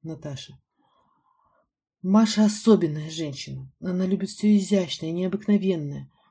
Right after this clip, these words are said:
У меня никогда не хватало духу решиться написать ей, что я вот такой. Пусть думает всё, что угодно, только не это. Если она узнает, что я нищий, я знаю, простит, будет жалеть. Но именно этого-то я и не хочу.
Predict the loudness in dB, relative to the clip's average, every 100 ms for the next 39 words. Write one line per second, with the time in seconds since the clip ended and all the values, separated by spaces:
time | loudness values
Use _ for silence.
0 | _ -2 2 6 6 4 2 4 4 2
1 | -4 -10 -6 -6 -4 -4 -2 -4 -4 -8
2 | -6 -8 -8 -8 -6 -6 -8 -12 -10 -8
3 | -8 -12 -14 -14 -12 -12 -14 _ _ _
4 | _ _ 0 2 4 6 6 4 -2 -2
5 | -2 -2 0 0 2 2 2 -4 -2 2
6 | 2 -2 -8 -8 -10 -12 -18 -20 _ _
7 | _ _ -2 0 0 0 2 2 2 4
8 | 4 2 0 0 4 4 4 0 -10 -14
9 | -20 _ -18 -10 -8 -6 -6 -8 -10 -14
10 | -10 -8 -8 -10 -12 -14 _ -4 -2 0
11 | 2 2 2 -2 -8 -20 _ _ _ _
12 | -10 -6 -4 -4 -6 -2 -2 0 -8 -8
13 | -8 -6 -6 -8 -14 -18 -16 -14 -14 -10
14 | -12 -12